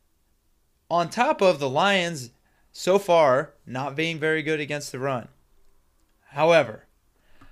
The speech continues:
a pissed off Lions defense after the refs lost in the game. Yeah, that's right. I'm blaming the refs.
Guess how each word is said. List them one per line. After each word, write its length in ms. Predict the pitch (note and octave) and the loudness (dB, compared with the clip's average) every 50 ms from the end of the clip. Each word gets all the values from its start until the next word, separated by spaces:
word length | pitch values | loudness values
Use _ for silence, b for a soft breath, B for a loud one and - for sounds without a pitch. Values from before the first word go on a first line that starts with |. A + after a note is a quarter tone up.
| b b | b b
a 100 | - B2 - - - - | -10 -10 -10 -12 -18 -18
pissed 400 | - - F3 G3 G#3 G3+ - - | -2 4 4 4 4 4 4 6
off 280 | F3+ F3+ F#3+ F#3 F#3+ | 8 8 6 6 4
Lions 360 | F3 E3 E3+ F3 F3 E3+ C#3+ B2 | 0 2 2 2 0 -2 -4 -4
defense 540 | C#3 D#3 E3 E3 - E3+ E3+ F3 E3+ - b b b b b | -4 -4 -4 -2 -2 -2 -2 -2 -4 -8 b b b b b
after 280 | - C#3+ C3+ - D#3+ | -4 -4 -4 -4 -4
the 120 | D3 C#3 C3+ | -2 -2 -2
refs 440 | B2 A2 B2 C#3 D#3 E3+ - - - | 0 2 4 6 6 4 4 0 0
lost 240 | D#3 D#3 D#3 D#3 | 2 2 2 0
in 140 | - D#3+ D#3 | -4 -6 -6
the 100 | D3+ D3+ | -6 -6
game. 280 | C3 C#3+ D3 D3 D3 C3+ | -4 -4 -4 -4 -4 -2
Yeah, 260 | B2+ C3+ C#3 C3+ C3 | 0 2 4 4 4
that's 360 | C3 A#2 C3+ C3 C3 C3 - - | 4 4 4 4 4 0 0 2
right. 360 | C3 B2+ B2 A#2+ A#2+ - - - | 4 4 4 4 2 0 2 6
I'm 280 | C#3+ C#3+ D3 D3 D3 | 8 8 8 8 6
blaming 400 | C3 C#3 C#3+ C#3+ C#3+ C#3+ C#3 C3+ | 6 6 6 6 6 4 2 2
the 80 | C3 C3 | 2 2
refs. 560 | B2 A#2 B2+ C3 B2+ A#2 B2+ - - - | 2 6 6 6 6 4 2 -4 -12 -14